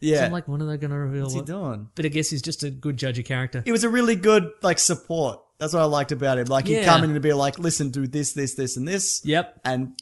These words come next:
Speaker 2: like, he was often the smartest guy in the room.
Speaker 1: He had your back.
Speaker 2: Yeah, he had your back.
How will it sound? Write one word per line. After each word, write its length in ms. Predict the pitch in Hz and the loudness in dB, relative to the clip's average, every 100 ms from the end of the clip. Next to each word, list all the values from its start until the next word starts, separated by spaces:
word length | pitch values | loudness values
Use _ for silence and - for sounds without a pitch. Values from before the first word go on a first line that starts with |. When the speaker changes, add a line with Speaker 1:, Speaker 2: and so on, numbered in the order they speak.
| - | -2
Speaker 2:
like, 160 | 165 160 | 0 2
he 80 | 180 | 2
was 220 | 165 - - | 0 -4 -2
often 300 | 175 - 160 | -2 2 0
the 80 | 143 | 2
smartest 560 | - 156 143 135 - | 0 0 0 -2 -4
guy 180 | 143 135 | -2 0
in 100 | 127 | 0
the 100 | 123 | -2
room. 240 | 131 135 151 | -2 -2 0
Speaker 1:
He 120 | 147 | 0
had 280 | 156 180 175 | 0 -2 -2
your 100 | 170 | -2
back. 440 | 160 151 131 117 | -2 0 0 -2
Speaker 2:
Yeah, 180 | 165 175 | 0 2
he 60 | 151 | 4
had 160 | 165 | 2
your 80 | 151 | 2
back. 400 | 160 175 104 - | 2 0 0 -10